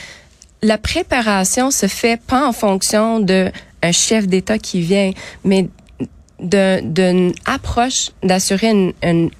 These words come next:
sécurité en général. Donc, nous sommes pas seulement responsables de chefs d'État. Il y a d'autres délégués de pays étrangers, euh, qui se déplacent et qui sont protégés, jouissent d'une protection.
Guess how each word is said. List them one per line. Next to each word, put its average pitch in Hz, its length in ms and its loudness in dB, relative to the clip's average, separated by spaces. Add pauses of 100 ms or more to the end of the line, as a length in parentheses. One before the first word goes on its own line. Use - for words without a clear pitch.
(320)
sécurité 202 640 -2
en 180 80 2
général. 170 500 0
Donc, 180 240 0 (460)
nous 240 240 4
sommes 226 260 0
pas 269 140 0
seulement 262 480 0
responsables 170 800 0
de 165 100 2
chefs 165 300 0
d'État. 165 380 0 (280)
Il 190 80 0
y - 20 4
a 185 40 4
d'autres 196 760 0
délégués 190 760 0 (180)
de 165 200 0
pays 190 440 0
étrangers, 170 840 0 (460)
euh, 175 160 2
qui - 160 -4
se - 140 0
déplacent 180 760 0
et 190 100 2
qui - 120 -4
sont 185 180 0
protégés, 175 680 0
jouissent 170 340 0
d'une 170 280 2
protection. - 720 -4